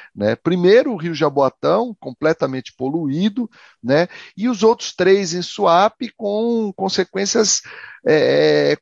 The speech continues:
quase que irreversíveis, né, com mudanças do leito do rio, do curso do rio, né, ou até mesmo em algumas áreas, como o Rio Tatoque, impedindo, né, através de uma construção de uma estrada, impedindo o acesso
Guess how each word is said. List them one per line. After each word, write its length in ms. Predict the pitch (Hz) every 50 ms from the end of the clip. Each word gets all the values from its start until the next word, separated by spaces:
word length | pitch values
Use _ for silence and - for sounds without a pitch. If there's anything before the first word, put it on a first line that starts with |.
| _ _
quase 280 | 180 196 226 226 247
que 180 | - - 294 311
irreversíveis, 1080 | 226 226 247 269 302 - - - - - 180 185 214 240 240 175 143 135 131 120 120
né, 120 | 139 143 151
com 140 | - 170
mudanças 1040 | 170 175 185 180 156 _ _ _ 165 175 202 240 285 330 - - - 185 165 143 - - - - - _ _ _
do 180 | _ 127 156 165
leito 440 | 160 151 156 165 175 175 - 170 151
do 120 | 139 139
rio, 480 | 120 117 127 131 139 156 180 190 180 147
do 160 | 127 139 139 - _
curso 480 | - 170 175 202 208 - - - 160 139
do 140 | 139 135
rio, 500 | 113 - 113 123 135 156 175 175 147 113 - - - - - _
né, 400 | 107 113 127 143 147 160 160 143 - _ _ _ _ _ _
ou 220 | 143 160 175 185
até 260 | 175 170 - - 202
mesmo 480 | 208 190 170 175 190 190 180 190 185 170
em 60 | 165
algumas 440 | 160 160 151 160 170 160 151 131 123
áreas, 220 | 147 160 - -
como 180 | - - 156 156
o 40 | 143
Rio 120 | 151 147
Tatoque, 640 | - 175 151 - - 143 143 165 170 - 175 165 - - - - _ -
impedindo, 1200 | 147 151 - _ _ 175 175 160 135 _ - 131 160 190 208 233 240 208 151 139 135 123 117
né, 220 | 117 131 143 156 156
através 340 | 143 131 - 143 131 143 131
de 80 | 135
uma 100 | 139 139
construção 560 | - - 139 131 - - 123 - - 131 127
de 60 | 120 123
uma 140 | 123 135
estrada, 420 | 139 - - - 143 156 175 170 185
impedindo 600 | 180 - _ 185 180 151 _ 143 160 175 175 180
o 20 | 190
acesso 580 | 180 170 - - 156 156 165 165 - - 165